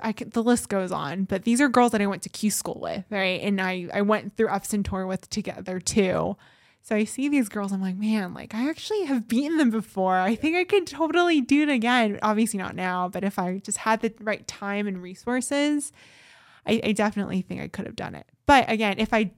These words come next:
chose that route, I wouldn't have met Eric. I wouldn't, I nev-, I never would have met you. I never would have joined Berkeley Hills or Country Club. Right? It's like, there was, there's nothing that,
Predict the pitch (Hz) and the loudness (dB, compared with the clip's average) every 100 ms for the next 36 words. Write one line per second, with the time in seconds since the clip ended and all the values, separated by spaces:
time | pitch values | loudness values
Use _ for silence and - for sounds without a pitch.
0 | - - 415 359 247 - 190 180 - 214 | -14 -2 0 2 2 0 0 0 2 2
1 | 226 220 202 202 190 185 - 185 175 170 | 2 0 -2 -2 -2 -6 -8 -8 -6 -6
2 | 185 185 214 208 214 208 - 208 202 202 | -4 -2 0 0 0 0 2 0 0 2
3 | 208 208 196 196 - 185 185 170 156 175 | 2 2 0 -2 -4 -6 -4 -4 -2 -2
4 | 175 190 196 185 185 196 196 196 190 175 | -2 -2 -2 -2 -2 -2 -2 -2 -2 -6
5 | _ - 196 190 185 196 - 196 202 190 | _ -6 -4 -4 -2 -4 -2 -2 0 0
6 | 190 185 196 190 185 - 220 220 214 226 | -2 -2 -2 -2 -8 -4 -2 0 -2 -6
7 | 240 247 277 254 - - _ _ _ _ | -2 0 2 0 -2 -10 _ _ _ _
8 | - 269 269 254 208 208 202 190 180 - | -2 0 0 -2 -4 -4 -4 -2 -2 -2